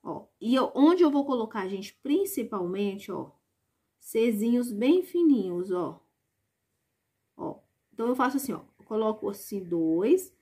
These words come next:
coloco um aqui na parte de baixo, ó. Não coloco um, é, muito certinho do lado do outro, não. Eu tenho que ir intercalando.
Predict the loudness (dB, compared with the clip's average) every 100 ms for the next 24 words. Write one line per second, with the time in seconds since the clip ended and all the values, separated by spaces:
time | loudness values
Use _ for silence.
0 | _ _ -6 0 2 0 -2 -6 -6 -6
1 | -4 -4 -8 -8 -8 -4 -2 -4 -8 -20
2 | -20 _ _ _ _ _ _ _ -20 _
3 | _ _ _ _ _ -10 -2 4 4 4
4 | 2 2 2 0 -2 2 4 2 -2 _
5 | _ _ _ -8 -6 -4 -4 -6 -12 -20
6 | _ -20 -20 -20 -20 -18 -16 -14 -8 0
7 | 2 4 2 2 0 -2 -2 -2 0 2
8 | 0 0 0 0 0 0 -2 -4 -6 -6
9 | -6 -6 -4 -6 -4 -2 0 0 -4 -6
10 | -6 -6